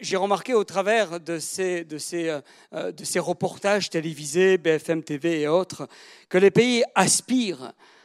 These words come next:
à cette unité nationale. On s'aperçoit que cette société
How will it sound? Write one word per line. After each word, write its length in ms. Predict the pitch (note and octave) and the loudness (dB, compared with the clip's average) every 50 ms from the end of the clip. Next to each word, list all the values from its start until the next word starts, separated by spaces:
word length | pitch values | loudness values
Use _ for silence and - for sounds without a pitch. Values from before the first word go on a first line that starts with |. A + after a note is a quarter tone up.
| _ _ | _ _
à 100 | - D#3+ | -4 -4
cette 280 | D3 - G3 F#3 - - | 0 2 0 0 0 -4
unité 540 | F#3 F#3+ F#3+ F3+ - - F3+ F3 E3+ E3 - - | -8 -6 -8 -6 -4 -2 0 0 0 -2 -4 -8
nationale. 600 | E3 D#3+ D3 - - D3+ C3+ C3 A#2+ A#2 - _ _ _ _ _ _ _ _ _ _ _ _ _ _ - | -10 -10 -8 -10 -10 -12 -14 -16 -18 -18 -20 _ _ _ _ _ _ _ _ _ _ _ _ _ _ -12
On 80 | - E3 | -8 -2
s'aperçoit 420 | - G#3 - A#3+ G#3 - B3+ C4 | -2 -2 -2 -2 -6 -4 -4 -4
que 120 | B3 A3 | -4 -4
cette 240 | F3+ - G#3+ - - | -6 -6 -6 -6 -6
société 800 | F#3 - - A3+ - - - G#3 F#3 - A3 A3+ A3+ G3+ D#3 B2 | -6 -6 -6 -6 -8 -8 -8 -10 -10 -8 -8 -6 -6 -6 -8 -10